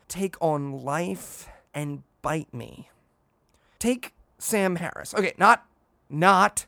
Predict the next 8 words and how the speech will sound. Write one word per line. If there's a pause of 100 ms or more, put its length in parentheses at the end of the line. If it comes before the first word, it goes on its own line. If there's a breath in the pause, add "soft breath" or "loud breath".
Sam
Harris
now. (240)
Not
Sam
Harris
now,
but